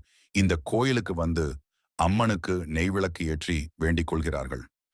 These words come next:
பிறகு அந்த நெய்யை பிரசாதமாக வீட்டுக்கு எடுத்துச் சென்று கணவன் மனைவி இருவரும் சாப்பிட்டால்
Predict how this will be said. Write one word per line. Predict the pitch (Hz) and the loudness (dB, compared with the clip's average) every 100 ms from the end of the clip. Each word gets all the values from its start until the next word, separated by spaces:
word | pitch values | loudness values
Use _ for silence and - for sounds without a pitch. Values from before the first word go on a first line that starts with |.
| _ _ - | _ _ 0
பிறகு | 131 160 127 107 | 2 4 2 0
அந்த | 92 82 | 0 0
நெய்யை | 76 87 104 110 85 | 0 0 0 0 -2
பிரசாதமாக | - 76 104 104 101 92 90 87 87 73 - _ | -4 -2 0 0 -2 -2 -2 -2 -2 -4 -10 _
வீட்டுக்கு | 82 107 120 113 92 | 0 0 0 -2 -2
எடுத்துச் | 90 87 95 | -2 -2 -4
சென்று | - 80 78 69 - _ _ - | -2 -2 -2 -6 -10 _ _ -2
கணவன் | 92 101 104 95 | 0 2 0 0
மனைவி | 82 85 85 82 76 | 0 0 -2 -2 -2
இருவரும் | 85 87 85 82 | -2 0 0 -2
சாப்பிட்டால் | - 78 76 73 73 65 | -4 -4 -6 -6 -6 -6